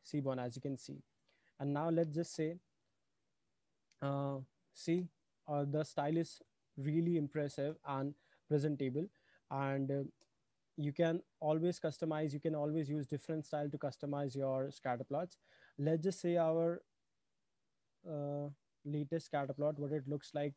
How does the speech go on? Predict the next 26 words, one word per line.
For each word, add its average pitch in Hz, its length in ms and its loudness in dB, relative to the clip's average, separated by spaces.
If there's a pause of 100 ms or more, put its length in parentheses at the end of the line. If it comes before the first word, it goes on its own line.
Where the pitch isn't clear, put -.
(120)
with 147 100 -2
the 143 80 -2
new 139 220 -2
style. 131 340 -8 (1700)
So - 220 -6
yeah, 123 200 -6 (800)
so - 160 -4
this 151 260 0
is 185 140 0
the 196 120 4
way 156 220 2
we 151 140 0
can 156 260 2
customize 151 500 -2
our 147 80 0
scatter 127 300 -4
plots, 131 440 -2 (180)
and 131 320 -2
we 143 100 0
can 147 220 0
create 143 260 -2
beautiful 147 460 0
and 139 120 -4
efficient 139 380 -6
scatter 120 320 -10
plots. - 280 -16